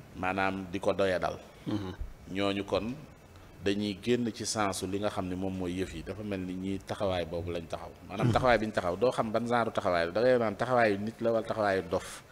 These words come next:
Speaker 1: Parce que dof la gën a jege ci nekk taxawaayu nit.
Speaker 2: Mhm.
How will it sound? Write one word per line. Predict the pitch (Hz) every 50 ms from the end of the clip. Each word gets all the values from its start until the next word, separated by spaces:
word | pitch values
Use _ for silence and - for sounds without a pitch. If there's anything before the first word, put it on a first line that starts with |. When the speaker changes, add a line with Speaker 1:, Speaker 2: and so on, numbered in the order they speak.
| - - - - - - - - -
Speaker 1:
Parce | 107 104 -
que | - -
dof | 110 98 95 131 131 - -
la | 123 117
gën | 101 98 110 110
a | 107 95
jege | 92 98 90 98 101
ci | - - 104
nekk | 101 107 107 - - -
taxawaayu | 101 - 101 92 90 85 85 80
nit. | 80 87 87 - - - - - - - -
Speaker 2:
Mhm. | - 117 117 98 104 92